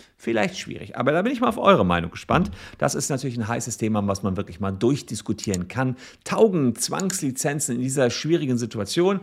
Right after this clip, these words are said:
oder sagt ihr, "Finger davon, lasst das die Profis machen"? Ich bin auf euren Input gespannt und habe im Nachgang dann noch zwei Videos für euch, die eventuell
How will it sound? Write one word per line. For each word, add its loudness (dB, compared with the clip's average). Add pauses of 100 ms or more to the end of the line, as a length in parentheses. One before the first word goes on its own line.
(260)
oder 8
sagt 2
ihr, -2
"Finger 0
davon, 4
lasst -4
das -6
die 4
Profis 0
machen"? -10 (260)
Ich -2
bin 2
auf 0
euren 2
Input -4
gespannt 0 (260)
und 6
habe 6
im 4 (100)
Nachgang 0
dann -2
noch -4
zwei -4
Videos -4
für -8
euch, -4 (160)
die -4
eventuell -8